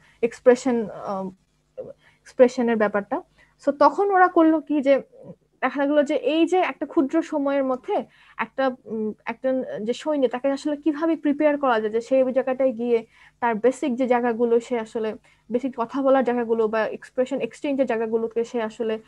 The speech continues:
ভালো করতে মানে ক-, কাজ করতে পারে, তখন এই অডিও ল্যাঙ্গুয়েজ মেথডটা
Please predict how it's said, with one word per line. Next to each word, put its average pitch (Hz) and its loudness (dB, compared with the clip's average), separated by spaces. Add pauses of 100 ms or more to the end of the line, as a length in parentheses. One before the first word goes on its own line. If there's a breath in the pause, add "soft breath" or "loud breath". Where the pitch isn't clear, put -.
(440 soft breath)
ভালো 254 0
করতে 240 -2 (120)
মানে 208 -6 (100)
ক-, - -8
কাজ 247 0
করতে 254 -2
পারে, 226 -2 (180)
তখন 320 -2
এই 262 -4
অডিও 247 2
ল্যাঙ্গুয়েজ 254 0
মেথডটা 233 -6